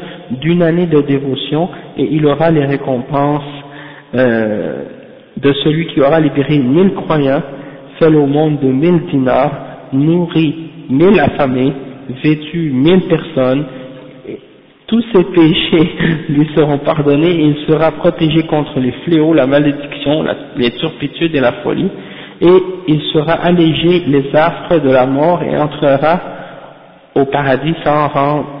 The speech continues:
sans rendre compte de rien. Hein ? Ça c'est, yani, subhanallah, ça veut dire, tu fais ça, ça y est, t'as, t'as, tu le fais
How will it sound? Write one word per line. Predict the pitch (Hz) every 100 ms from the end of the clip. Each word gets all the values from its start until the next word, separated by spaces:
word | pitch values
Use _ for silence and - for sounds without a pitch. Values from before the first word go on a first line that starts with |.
| -
sans | 165 180 180 -
rendre | 143 156 156 143 151 - - - -
compte | 147 156 151 -
de | 131
rien. | - 123 139 127 - - - - - - - - _
Hein ? | 117 127 180 - - - - - -
Ça | -
c'est, | - 117 - - - - - _ -
yani, | 202 226 202
subhanallah, | - - 175 185 170 170 170 135
ça | 127
veut | 127
dire, | 151 160 - 135 - - -
tu | 143
fais | - 147
ça, | - -
ça | 214
y | 247
est, | 175
t'as, | 139 123 -
t'as, | 143 - - -
tu | 170
le | 160 -
fais | 220